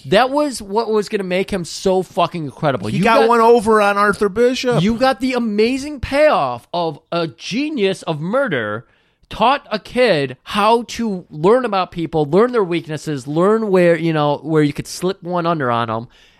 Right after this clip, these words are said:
Speaker 1: and he fucking killed him that way. It was a beautiful way for our last Arthur Bishop to go. This is fucking
Speaker 2: And he killed
Speaker 1: stupid.
Speaker 2: Arthur Bishop just 'cause he fucking wanted to, 'cause he's evil.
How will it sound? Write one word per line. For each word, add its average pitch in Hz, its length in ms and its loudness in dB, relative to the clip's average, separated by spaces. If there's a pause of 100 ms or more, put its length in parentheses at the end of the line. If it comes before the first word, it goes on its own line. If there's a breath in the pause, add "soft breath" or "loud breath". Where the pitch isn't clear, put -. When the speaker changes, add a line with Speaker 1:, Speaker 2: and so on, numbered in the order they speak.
(100 soft breath)
Speaker 1:
and 175 120 0
he 180 80 -2
fucking 180 460 -4
killed 208 300 2
him 175 120 0
that 120 180 -2
way. 120 280 -4
It 185 220 4
was 202 180 -2
a 196 80 2
beautiful 151 640 2
way 113 520 -4 (120)
for 135 220 -4
our 123 140 -2
last 139 420 -4
Arthur 131 280 -2
Bishop 101 360 -10
to 98 80 -16
go. 90 320 -12 (440 soft breath)
This 151 260 0
is 190 140 2
fucking 262 400 0
Speaker 2:
And 135 80 -10
he - 80 -2
killed 330 220 4
Speaker 1:
stupid. 302 100 6
Speaker 2:
Arthur 269 160 2
Bishop 226 400 -4
just 240 160 -10
'cause 254 140 -8
he 247 100 -6
fucking 240 340 -4
wanted 240 380 -4
to, 214 100 -6
'cause 202 160 -10
he's 196 140 -10
evil. 208 160 -6